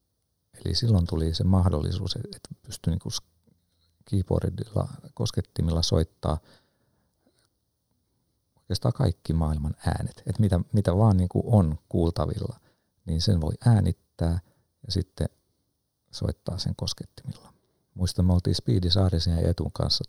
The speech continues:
tuolla jossain Wärtsilän telakalla ja äänitettiin siellä, kun miehet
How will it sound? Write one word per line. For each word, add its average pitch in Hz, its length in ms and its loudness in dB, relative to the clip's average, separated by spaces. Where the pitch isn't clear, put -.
tuolla 80 220 -2
jossain 85 340 -2
Wärtsilän 82 640 -2
telakalla - 640 2
ja - 100 -10
äänitettiin - 560 -2
siellä, - 360 -2
kun - 240 -10
miehet - 540 -4